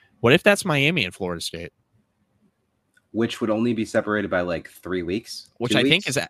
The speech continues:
Speaker 1: which, which, to be honest with you, I think makes a much bigger difference than it being separated by, like, the month of September with Clemson and Florida State. I think it becomes a little bit harder to beat a team twice in a month, right? 'Cause that's basically what it would be.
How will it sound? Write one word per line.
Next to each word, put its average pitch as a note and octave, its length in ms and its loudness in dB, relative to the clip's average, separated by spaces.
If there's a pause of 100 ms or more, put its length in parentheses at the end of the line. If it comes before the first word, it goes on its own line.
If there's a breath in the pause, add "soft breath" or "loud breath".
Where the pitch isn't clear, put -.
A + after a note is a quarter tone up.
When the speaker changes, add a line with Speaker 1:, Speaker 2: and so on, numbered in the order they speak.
(160)
Speaker 1:
which, B2+ 320 -6
which, B2 220 -6
to - 40 -12
be G#2+ 120 -2
honest C3+ 260 0
with G#2 100 -4
you, F2+ 160 -2
I F2+ 60 -2
think A2+ 240 -6
makes G2 200 -8
a G2 40 -14
much F#2+ 260 -8
bigger F2+ 220 -2
difference F#2+ 400 -6
than G2 120 -10
it F2 100 -12
being F2+ 180 -8
separated F2 500 -6
by, E2+ 300 0 (100)
like, E2+ 180 -6 (120)
the G2 80 -10
month F#2+ 220 -6
of F#2 80 -8
September F#2 560 -8 (240)
with F#2 140 -8
Clemson G2+ 320 -8
and F2 100 -12
Florida F2+ 260 -6
State. F#2 380 -2 (680 soft breath)
I A#2+ 100 0
think D#3+ 260 0
it D3+ 80 -2
becomes A#2+ 380 -4
a G#2+ 40 -6
little G#2 220 0
bit G2 160 -2
harder F#2+ 600 -2 (500)
to - 100 -12
beat A2 200 0
a G2 60 -2
team F#2 260 -4
twice F#2+ 340 -2
in F2+ 80 -10
a F2 40 -10
month, F2 440 -10 (220)
right? F2 240 -4 (100)
'Cause - 60 -16
that's G2+ 160 0
basically F#2 340 -2
what F2 120 -2
it F#2 120 -6
would - 80 -14
be. - 220 -8